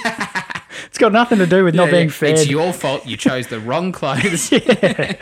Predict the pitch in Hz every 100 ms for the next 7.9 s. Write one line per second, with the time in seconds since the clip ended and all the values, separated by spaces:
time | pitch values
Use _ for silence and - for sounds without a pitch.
0 | - _ _ - - _ 247 269 247 220
1 | - 160 156 147 139 143 160 170 214 247
2 | 220 180 165 147 160 147 139 127 135 127
3 | 131 127 123 117 139 123 139 127 - 139
4 | 123 120 117 110 113 - _ _ _ _
5 | _ _ 165 147 127 117 - 110 98 _
6 | _ _ _ _ 180 202 185 208 185 214
7 | - 214 196 - - 165 151 151 151